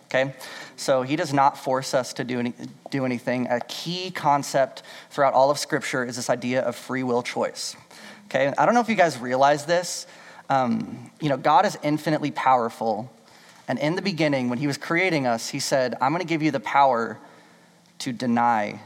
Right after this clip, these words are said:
me, the infinitely powerful." Isn't that crazy? Like, we get the, the superpower to do that, to tell him no.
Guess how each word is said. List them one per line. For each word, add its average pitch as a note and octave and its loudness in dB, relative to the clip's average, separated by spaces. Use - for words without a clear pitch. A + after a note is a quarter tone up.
me, A2+ 0
the G#2 -6
infinitely G#2+ -4
powerful." - -6
Isn't E3+ -2
that D4+ -2
crazy? B2+ -6
Like, C#3+ -2
we F3 -4
get D4+ -2
the, C#4 2
the F#3 -4
superpower E3 2
to C#3+ -4
do B2 -4
that, - -2
to E3 -4
tell D#3+ 2
him E3 0
no. A#2+ -2